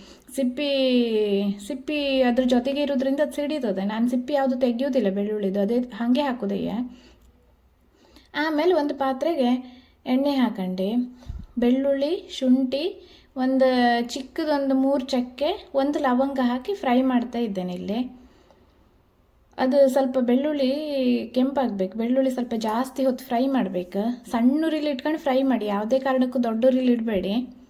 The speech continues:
ನಾವು ಇದ್ರಲ್ಲಿ ಮತ್ತೆ ಯಾವುದೇ ಥರದ್ದು ಗರಂ ಮಸಾಲೆ ಪೌಡ್ರ್ ಯಾವುದು ಯೂಸ್ ಮಾಡ್ತಿಲ್ಲ. ಖಾಲಿ ಈ ಥರ ಬೆಳ್ಳುಳ್ಳಿ, ಶುಂಠಿ ಇದೆ ಹಾಕಿ ಮಸಾಲೆ ರೆಡಿ ಮಾಡಿ ಮಾಡ್ತಾ ಇರೋದು. ತುಂಬ ಅಂದ್ರೆ ತುಂಬ ರುಚಿಯಾಗಿರ್ತದೆ ಈ ಪಲಾವ್ ಮಾತ್ರ.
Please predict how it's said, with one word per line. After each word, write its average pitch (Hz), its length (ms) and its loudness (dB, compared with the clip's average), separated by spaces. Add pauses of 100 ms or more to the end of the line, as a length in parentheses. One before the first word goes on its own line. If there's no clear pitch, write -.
(2000)
ನಾವು 277 220 0
ಇದ್ರಲ್ಲಿ 285 300 4
ಮತ್ತೆ 262 200 -2
ಯಾವುದೇ 240 320 2
ಥರದ್ದು 262 280 2
ಗರಂ 247 260 2
ಮಸಾಲೆ 269 300 2
ಪೌಡ್ರ್ 254 360 4
ಯಾವುದು 240 440 0
ಯೂಸ್ 285 260 -2
ಮಾಡ್ತಿಲ್ಲ. 254 440 0 (440)
ಖಾಲಿ 254 440 2
ಈ 254 80 2
ಥರ 262 140 2 (1120)
ಬೆಳ್ಳುಳ್ಳಿ, 269 380 4
ಶುಂಠಿ 262 420 0
ಇದೆ 254 160 2
ಹಾಕಿ 247 360 0
ಮಸಾಲೆ 277 460 2
ರೆಡಿ 254 240 2
ಮಾಡಿ 269 760 0
ಮಾಡ್ತಾ 254 320 0
ಇರೋದು. 214 600 0
ತುಂಬ 233 340 2
ಅಂದ್ರೆ 294 180 -4
ತುಂಬ 269 240 0
ರುಚಿಯಾಗಿರ್ತದೆ 262 760 0
ಈ - 20 -8
ಪಲಾವ್ 226 360 -2
ಮಾತ್ರ. 202 320 -4